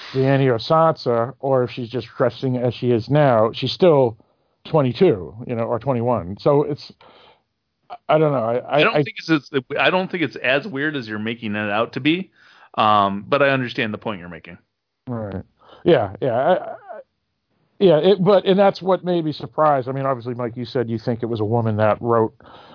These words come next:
Speaker 1: the article, but all the articles I read last night, all the women were, like,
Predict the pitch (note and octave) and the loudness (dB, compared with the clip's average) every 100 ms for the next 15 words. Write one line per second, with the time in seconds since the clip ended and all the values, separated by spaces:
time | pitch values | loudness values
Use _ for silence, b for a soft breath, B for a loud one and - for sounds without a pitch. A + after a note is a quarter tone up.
0 | B _ - - C3 C3+ A#2+ A#2 G#2+ F#2+ | B _ -4 2 4 4 0 -4 -6 -4
1 | A#2+ - D3 D3 C#3 C#3 C3 C#3 B2 A#2+ | -2 2 4 4 2 0 0 -4 -2 -2
2 | B2 B2 A2+ G#2+ G#2 B2 A#2 G#2+ B B | -2 -2 -2 -4 -4 -4 -4 -4 B B
3 | - B2+ C3+ B2+ B2 A#2 A2+ A2 A2 G#2+ | -2 4 4 4 2 0 -4 -2 0 0
4 | G#2+ G#2 | 0 -2